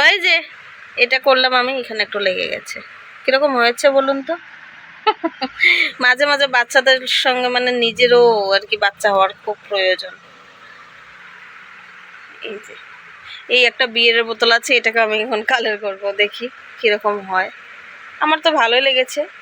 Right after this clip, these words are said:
just ট্রাই করলাম আর কি। দেখেন তো কিরকম হয়েছে।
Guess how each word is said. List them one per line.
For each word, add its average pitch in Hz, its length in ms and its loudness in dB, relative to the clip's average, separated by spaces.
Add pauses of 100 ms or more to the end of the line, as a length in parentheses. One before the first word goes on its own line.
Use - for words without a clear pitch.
(120)
just - 280 -2
ট্রাই 294 220 2
করলাম 294 380 2
আর 247 140 2
কি। 285 160 -12 (800)
দেখেন 262 260 2
তো 302 80 2
কিরকম 277 380 0
হয়েছে। 247 280 0